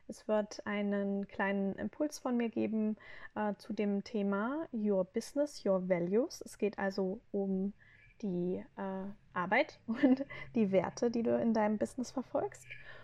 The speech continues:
Und, ähm, ja, gehe einfach währenddessen gerne spazieren. Es wird aber auch eine kleine Meditation in dem Impuls geben,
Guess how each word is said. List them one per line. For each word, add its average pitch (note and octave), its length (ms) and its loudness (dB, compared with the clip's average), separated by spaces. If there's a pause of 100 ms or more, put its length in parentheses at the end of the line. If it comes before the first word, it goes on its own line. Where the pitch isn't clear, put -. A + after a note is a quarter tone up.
(280)
Und, A#3 720 0
ähm, A3+ 440 -2 (600)
ja, B3 240 4 (200)
gehe A#3 240 0
einfach A3+ 380 -2
währenddessen A3 480 0
gerne G#3+ 220 0
spazieren. D#4+ 680 0
Es - 220 -8
wird C4 180 2
aber A#3 260 2
auch A#3 120 -2
eine A3 420 2
kleine G#3+ 400 0
Meditation G#3+ 720 0
in A#3+ 240 -2
dem A#3+ 160 0
Impuls A#3 580 -2
geben, A3 480 -2